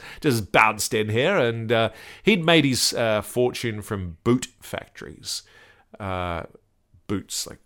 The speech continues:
what you wear on your feet. Uh, we, we call, uh, the trunk of our car in Australia the boot. Pop the boot open. Chuck the, chuck those, uh, chuck the esky in the boot, <laughs> which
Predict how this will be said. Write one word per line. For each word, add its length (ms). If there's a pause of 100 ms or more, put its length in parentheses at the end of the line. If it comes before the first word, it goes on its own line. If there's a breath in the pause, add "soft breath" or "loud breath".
(420)
what 180
you 80
wear 180
on 100
your 80
feet. 460 (100)
Uh, 300 (920 soft breath)
we, 140
we 180
call, 640
uh, 400 (240)
the 120
trunk 420
of 100
our 160
car 500
in 120
Australia 480
the 120
boot. 340 (500)
Pop 200
the 60
boot 200
open. 360 (880 soft breath)
Chuck 200
the, 120 (200)
chuck 260
those, 340
uh, 280
chuck 200
the 180
esky 320
in 80
the 80
boot, 340 (140)
<laughs> 160
which 300